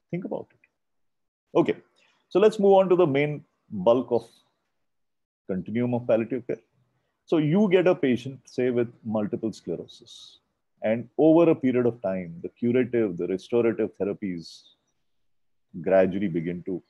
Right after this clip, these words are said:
fail. And you are moving on to relieving suffering, improving quality of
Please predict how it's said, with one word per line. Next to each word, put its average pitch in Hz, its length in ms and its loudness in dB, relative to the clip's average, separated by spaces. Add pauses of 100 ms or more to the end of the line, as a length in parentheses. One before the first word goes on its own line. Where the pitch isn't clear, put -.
(400)
fail. 92 200 0 (680)
And 113 180 -2
you 135 200 6
are 147 220 6 (320)
moving 151 440 4
on 95 320 -2 (100)
to 104 220 -4 (260)
relieving 127 500 2
suffering, - 380 -8 (140)
improving 127 540 0
quality 85 340 -4
of 78 120 -8